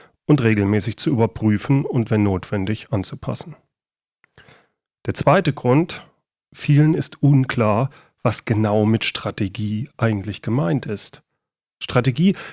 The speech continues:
ist ein Begriff, der genauso vage und schwammig benutzt wird wie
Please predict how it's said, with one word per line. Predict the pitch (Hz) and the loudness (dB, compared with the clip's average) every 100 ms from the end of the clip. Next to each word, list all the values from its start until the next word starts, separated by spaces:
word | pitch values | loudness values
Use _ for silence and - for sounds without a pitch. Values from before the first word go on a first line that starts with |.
| - | -2
ist | 139 | 2
ein | 156 | 4
Begriff, | 131 - 156 170 - | 4 2 2 2 0
der | 131 | 0
genauso | 120 120 147 135 95 | 2 2 4 2 0
vage | 101 113 127 135 | -2 0 0 0
und | 143 107 | 0 -2
schwammig | - - 113 131 139 | -2 -2 0 0 0
benutzt | - 101 107 - - | 0 2 0 -2 0
wird | 143 143 | 0 0
wie | 113 104 | -2 -2